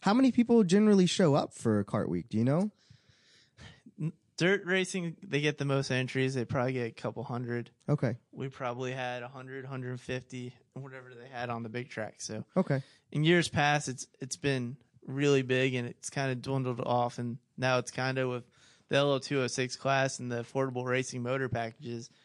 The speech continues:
Speaker 2: it's kinda coming back. So
Speaker 1: Yeah. Yeah, for any of our, our listeners that are listening, um, and kind of wondering what we're talking about when we say L O two oh six,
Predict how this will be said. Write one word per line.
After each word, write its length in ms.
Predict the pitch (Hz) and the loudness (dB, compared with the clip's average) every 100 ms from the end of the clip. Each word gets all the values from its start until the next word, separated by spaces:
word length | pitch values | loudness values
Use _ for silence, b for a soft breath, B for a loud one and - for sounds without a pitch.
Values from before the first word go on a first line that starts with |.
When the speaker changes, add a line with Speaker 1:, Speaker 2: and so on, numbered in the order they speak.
| b - | b -20
Speaker 2:
it's 100 | - | -8
kinda 280 | 139 123 | -4 -4
coming 300 | 117 123 120 | -4 -4 -2
back. 280 | 117 113 - | 0 -2 -4
So 220 | - 95 - - | -8 -8 -10 -2
Speaker 1:
Yeah. 240 | 123 82 - b b | 0 0 -6 b b
Yeah, 140 | 160 | 2
for 180 | 156 180 | 4 6
any 140 | 208 | 6
of 60 | 208 | 8
our, 240 | 180 160 | 8 6
our 180 | - 147 | 6 6
listeners 460 | 139 170 165 147 139 | 6 6 6 6 6
that 100 | 117 | 6
are 100 | 117 | 6
listening, 640 | 165 - 143 110 107 107 - b b | 6 6 6 6 6 2 -2 b b
um, 360 | - 104 107 110 | -2 2 4 4
and 100 | 117 | 4
kind 160 | 165 139 | 4 4
of 80 | |
wondering 680 | 139 147 147 147 143 139 139 | 6 6 6 6 6 6 8
what 380 | 131 147 147 147 | 8 6 6 4
we're 140 | 143 131 | 2 2
talking 340 | 165 156 143 | 2 2 4
about 160 | 127 123 | 4 4
when 120 | 123 | 4
we 60 | |
say 220 | 123 131 120 | 4 2 4
L 160 | 131 | 4
O 100 | 123 | 4
two 220 | 117 139 | 4 2
oh 60 | 104 | 2
six, 480 | - 175 117 - | 2 2 2 0